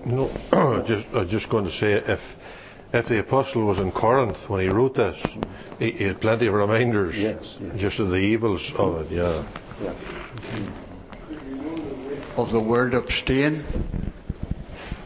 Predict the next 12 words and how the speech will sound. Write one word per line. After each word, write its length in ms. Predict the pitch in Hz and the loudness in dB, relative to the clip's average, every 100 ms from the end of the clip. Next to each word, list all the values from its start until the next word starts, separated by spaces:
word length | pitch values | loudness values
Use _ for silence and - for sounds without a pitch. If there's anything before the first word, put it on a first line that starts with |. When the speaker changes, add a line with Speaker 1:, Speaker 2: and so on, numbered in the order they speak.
| - - - - - - - - | -16 -16 -16 -16 -18 -18 -10 2
Speaker 3:
how 220 | 135 156 | 4 6
would 160 | 143 | 4
you 120 | 131 127 | 2 0
translate 640 | - 131 113 - 135 135 | 0 0 0 0 0 2
the 100 | 123 | 2
word, 320 | 113 123 123 - | 4 2 2 0
uh, 260 | 104 104 | 2 2
and 200 | 101 80 | 0 0
t-, 80 | - 143 | -2 0
and 200 | 110 98 - | 0 -2 -2
t-, 80 | 123 123 | -2 -2
uh, 140 | - | 0